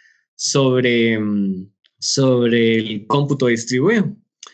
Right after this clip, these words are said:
Por ejemplo, hablan de que una red siempre va a estar disponible, hay cero latencia, el ancho de banda es infinito, que la red es segura, ¿sí?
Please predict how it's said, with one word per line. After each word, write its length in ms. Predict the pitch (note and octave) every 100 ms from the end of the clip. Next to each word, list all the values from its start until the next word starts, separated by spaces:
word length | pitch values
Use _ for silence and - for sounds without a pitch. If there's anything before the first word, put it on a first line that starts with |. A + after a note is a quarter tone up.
| - - _ -
Por 160 | D3
ejemplo, 720 | C#3+ B2+ D3+ D#3 D3 D3+ D3+ C#3+
hablan 400 | C#3 C#3+ D3 C#3
de 160 | C3+
que 160 | C#3 B2+
una 380 | B2+ C3 C3 B2+
red 680 | B2 B2+ B2+ B2+ B2 A#2+
siempre 440 | A#2+ - B2+ A#2+ A2+
va 100 | A2+
a 20 |
estar 220 | - G#2+
disponible, 920 | G#2+ G2+ A#2+ C#3+ D3+ C#3 C3+ C3+ C3+ - _ -
hay 260 | A#2 A2+
cero 380 | A2+ - B2+ A2+
latencia, 840 | G2 G2 D3 D3+ C#3 - A#2+ A2+ A2+ -
el 160 | - A#2
ancho 460 | C3 B2+ - A#2+ A2
de 140 | A#2
banda 320 | C3 C3 A2+
es 160 | G#2+ -
infinito, 680 | G2+ B2+ C#3 D3 A#2 A#2+ - _ _ _ -
que 160 | B2
la 280 | A#2+ A2+ A2+
red 400 | A#2 B2+ B2+ B2
es 140 | G#2+ -
segura, 680 | A2+ A2+ E3 D#3 C#3 C#3 _
¿sí? 360 | - - B2 C#3